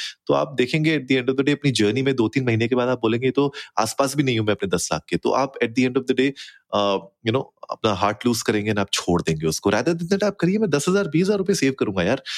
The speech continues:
So I think start with that realistic and attainable goal and then move forward। अगला, बहुत इंपॉर्टेंट, आपने रियलिस्टिक गोल तो बना लिया,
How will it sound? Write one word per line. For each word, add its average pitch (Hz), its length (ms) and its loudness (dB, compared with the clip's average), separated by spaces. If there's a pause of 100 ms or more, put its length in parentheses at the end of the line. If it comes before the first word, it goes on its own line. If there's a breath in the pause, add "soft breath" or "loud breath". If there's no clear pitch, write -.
(160 loud breath)
So 262 120 2 (140)
I 139 40 2
think 247 220 -2 (180)
start - 400 -2 (220)
with 131 120 4 (120)
that 117 160 2 (300)
realistic 95 520 2
and 101 60 0
attainable 101 380 2
goal 113 200 2
and 113 260 0 (240)
then 143 100 2 (220)
move 98 220 2
forward। - 360 -2 (1040)
अगला, 101 340 2 (400 loud breath)
बहुत 110 240 2
इंपॉर्टेंट, 85 520 -4
आपने 113 240 0
रियलिस्टिक 107 420 2
गोल 120 160 2
तो 127 100 0
बना 110 180 0
लिया, 110 240 0